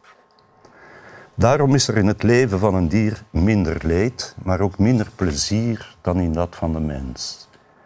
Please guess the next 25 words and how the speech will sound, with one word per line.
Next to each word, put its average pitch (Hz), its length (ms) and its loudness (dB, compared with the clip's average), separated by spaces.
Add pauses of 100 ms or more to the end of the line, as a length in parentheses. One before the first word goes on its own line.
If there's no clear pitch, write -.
(960)
Dat - 180 0
komt 143 220 2
vooral 120 320 2
omdat 110 320 2
een 92 120 2
dier 120 320 0
enerzijds 101 640 0
gevrijwaard 87 720 0
blijft 90 300 -2
van 80 200 -2
zorg 101 380 -4
en 80 140 0
bezorgdheid, 98 920 -4
buiten 82 560 -2
de 73 200 -4
pijn 95 300 0
die 76 120 -6
het - 160 -8
werkelijk 95 580 -2
lijdt, 73 500 -8 (1700)
en 110 160 2
anderzijds 135 540 2
ook 113 180 0
de 101 60 2
hoop 107 680 0